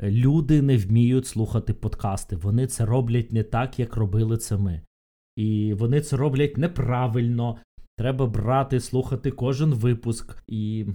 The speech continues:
ну, і дійсно, от навіть коли я казав про технічні подкасти, в мене є знайомі, які так само технарі, які слухають Радіот,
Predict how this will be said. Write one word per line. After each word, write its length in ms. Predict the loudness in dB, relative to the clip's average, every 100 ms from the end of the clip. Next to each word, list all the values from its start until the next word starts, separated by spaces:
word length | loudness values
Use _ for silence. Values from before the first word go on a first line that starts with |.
| -10 _ -6
ну, 240 | -4 -4
і 200 | -8 -10 -12
дійсно, 560 | -8 -2 0 0 0
от 140 | 0 2
навіть 380 | 2 2 0 -10 -6
коли 200 | 0 0
я 60 |
казав 360 | 2 2 2 2
про 160 | 0 0
технічні 460 | 0 -2 -2 -2
подкасти, 520 | -2 -4 -2 -4 -2
в 60 | -2
мене 240 | 0 0
є 120 | 0 0
знайомі, 800 | -2 -2 -2 2 2 4 4 2
які 380 | 0 -2 -4
так 200 | -4 -8
само 300 | -2 0 0
технарі, 640 | 0 -4 0 0 0 -2 -4 -8 _ _
які 180 | -2 -2
слухають 460 | 0 -2 0 -2 0
Радіот, 580 | -2 0 0 -2 -4